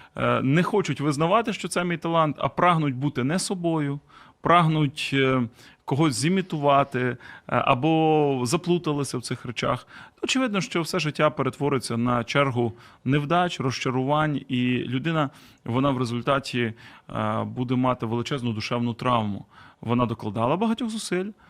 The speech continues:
але її сподівання, її думки, її погляд на себе виявилися нереалістичними. Тому, звісно, пробуймо, експериментуймо, вірмо, що Бог нам вже щось дав.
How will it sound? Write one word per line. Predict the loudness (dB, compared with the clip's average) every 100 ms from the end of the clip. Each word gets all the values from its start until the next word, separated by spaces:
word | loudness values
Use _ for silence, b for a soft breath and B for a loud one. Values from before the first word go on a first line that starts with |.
| b b
але | 0 0 2 0 0 -2 -2
її | -4 -4
сподівання, | -4 -6 -4 0 0 0 0
її | -2 -4 -4 -4 -4 -4
думки, | -6 -2 0 0 0 0
її | 0 -2 -2
погляд | -2 -2 -2 -4
на | -6
себе | -4 -2 -4
виявилися | -4 -4 -4 -6 -6
нереалістичними. | -4 -4 -4 -6 -8 -10 -10 -16 -18 _ B B B B
Тому, | 0 0 0
звісно, | 0 0 -2 -4 -6 b b b 0
пробуймо, | 2 2 2 2 -2 -4 _ _ -8
експериментуймо, | -6 0 2 2 2 2 2 2 2 0 -4 B B B -6
вірмо, | 2 4 4 2 0
що | -2 -2
Бог | 2 2 2
нам | 0
вже | 2 0
щось | 0 -2 -2 0
дав. | 2 4 2